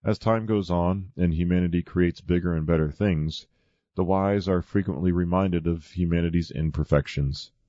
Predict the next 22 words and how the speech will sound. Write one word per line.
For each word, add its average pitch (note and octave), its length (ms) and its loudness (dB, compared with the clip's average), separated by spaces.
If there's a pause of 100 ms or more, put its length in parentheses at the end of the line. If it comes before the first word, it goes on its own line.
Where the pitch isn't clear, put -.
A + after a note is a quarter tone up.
(760)
However, A2 520 0
the G#2 100 -6
Bible C3 320 0
reveals F#2 540 0
that E2 140 0
one G#2 220 -2
day G2 200 0
soon, D2 640 -2
Jesus D#2 320 0
Christ E2+ 440 0
is D#2+ 100 -8
going F2 280 0
to F2 100 -6
return G#2 480 0
and F2+ 120 -4
set G2 200 0
up - 100 -4
a F#2+ 60 -2
kingdom A2 400 -2
on F2+ 140 2
this D#2+ 200 -2
earth D#2+ 380 0